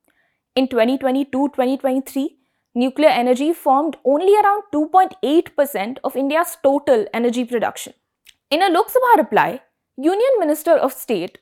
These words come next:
for Science and Technology, Jitendra Singh, gave details of the current twenty-three nuclear reactors in the country, out of which four are under project mode, one is shut down for assessment, and another one is operating at ninety percent capacity.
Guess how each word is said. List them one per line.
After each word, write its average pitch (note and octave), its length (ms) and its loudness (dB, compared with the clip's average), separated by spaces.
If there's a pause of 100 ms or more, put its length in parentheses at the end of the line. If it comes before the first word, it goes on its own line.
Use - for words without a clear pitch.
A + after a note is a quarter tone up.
for B3 200 -2
Science A3 440 -2
and B3 100 0
Technology, G#3+ 760 -4
Jitendra F4 500 -2
Singh, A#3 440 -4 (340)
gave F#4+ 260 -2
details G#3+ 460 -2
of B3 160 -4
the D#4 60 -2
current D#4 420 0
twenty-three D4+ 500 -2
nuclear C4 440 -2
reactors G#3+ 460 -4
in A3 120 -8
the A3 80 -2
country, G3+ 440 -2 (520)
out D4 200 8 (100)
of C4+ 60 -2
which G#3+ 260 -2 (340)
four D4+ 560 6
are - 140 4
under A#3+ 200 0
project G#3+ 460 0
mode, B3+ 280 0 (400)
one A3 400 4
is C4+ 140 -4
shut A3+ 220 2
down A#3+ 240 2
for D4+ 140 -2
assessment, A#3+ 720 -4 (260)
and C4 100 -2
another D4 420 0
one F#4 300 2
is C4 180 -2
operating C#4+ 500 0
at F4 120 -2
ninety A#3 320 -2
percent G3+ 380 -6
capacity. - 580 -10